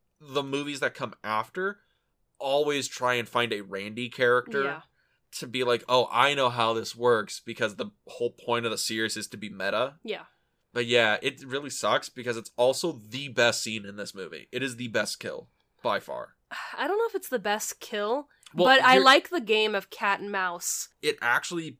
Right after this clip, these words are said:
Speaker 1: builds tension really well. They're on the phone, and it's like, Randy's walking around, he's looking around for the killer, right? Gale and Dewey are, have gone off. They're hitting everybody with the phone. Randy's trying to keep on the line. And he's, like, wandering around,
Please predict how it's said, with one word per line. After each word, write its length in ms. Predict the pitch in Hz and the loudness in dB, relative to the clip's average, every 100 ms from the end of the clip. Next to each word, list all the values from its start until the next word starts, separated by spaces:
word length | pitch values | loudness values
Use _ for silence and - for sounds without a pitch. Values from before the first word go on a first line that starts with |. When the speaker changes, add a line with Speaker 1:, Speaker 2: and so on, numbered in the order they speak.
| _ | _
Speaker 1:
builds 500 | 135 135 131 127 - _ - | 0 2 2 0 -4 _ -10
tension 720 | 131 123 120 175 175 185 190 _ _ _ _ - | -6 -6 -6 -10 -10 -14 -20 _ _ _ _ -20
really 480 | 120 113 139 160 160 | -16 -6 -2 0 2
well. 260 | 127 117 | 4 4
They're 180 | 123 - | 2 0
on 200 | 123 151 | -2 -2
the 80 | 165 | -6
phone, 400 | - 123 117 113 | -2 0 0 -2
and 160 | 123 | -4
it's 140 | 123 - | -2 -2
like, 220 | 113 - _ _ _ _ 127 | -2 -4 _ _ _ _ -10
Randy's 380 | 139 143 143 120 | -6 -4 -6 0
walking 280 | 127 120 123 | 2 2 0
around, 120 | 113 | -8
he's 140 | 113 | -6
looking 260 | 123 139 127 | 0 0 0
around 320 | 123 123 117 | -2 -2 -4
for 140 | 120 | -6
the 60 | 107 | -6
killer, 320 | - 98 90 | -6 -6 -6
right? 360 | 104 113 104 113 | -4 -4 -4 -4
Gale 320 | 143 147 143 | -2 -2 -4
and 140 | 135 | -8
Dewey 280 | 120 127 120 | -6 -4 2
are, 120 | 120 117 | 2 2
have 140 | 117 | -2
gone 200 | 123 120 | 0 2
off. 100 | 107 | 0
They're 120 | 127 | -4
hitting 340 | 117 127 135 - 170 | -6 -8 -10 -8 -4
everybody 380 | 156 143 135 123 | -4 0 0 0
with 80 | 110 | -6
the 60 | |
phone. 320 | - 107 95 - _ _ | -6 -6 -8 -16 _ _
Randy's 220 | 139 147 | -6 -4
trying 140 | 143 135 | -2 -4
to 60 | |
keep 160 | 131 120 | -4 -4
on 140 | 120 110 | -4 -6
the 60 | |
line. 280 | 104 87 87 _ _ _ | -10 -14 -16 _ _ _
And 100 | 127 | -8
he's, 120 | 139 127 | -4 -4
like, 160 | 107 | -4
wandering 300 | 113 127 131 | -2 -2 -2
around, 340 | 120 101 98 | -4 -6 -8